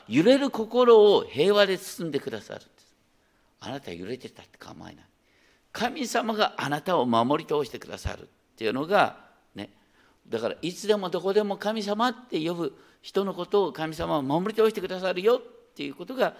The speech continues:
書いてある。で、続けて二十六章四節。「いつ、いつでも主に信頼せよ」。私たち、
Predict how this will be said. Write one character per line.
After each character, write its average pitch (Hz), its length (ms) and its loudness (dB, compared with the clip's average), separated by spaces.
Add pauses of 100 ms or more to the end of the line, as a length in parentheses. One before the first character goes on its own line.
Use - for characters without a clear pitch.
(400)
書 104 100 -8
い 98 60 -4
て - 100 -18
あ - 40 -16
る。 58 60 -20 (1500)
で、 196 80 2
続 190 240 -2
け 190 120 2
て 175 400 2
二 165 120 -4
十 151 120 -4
六 135 160 0
章 123 160 -4
四 120 160 -4
節。 - 380 -10
「い - 120 0
つ、 196 380 -4 (260)
い 175 120 -4
つ 185 200 -6
で 190 140 2
も 190 300 0 (180)
主 - 240 0
に 156 160 0
信 160 320 -6
頼 170 240 -2
せ 151 200 -6
よ」。 120 160 -6 (1500)
私 208 360 0
た 190 120 -4
ち、 165 340 -4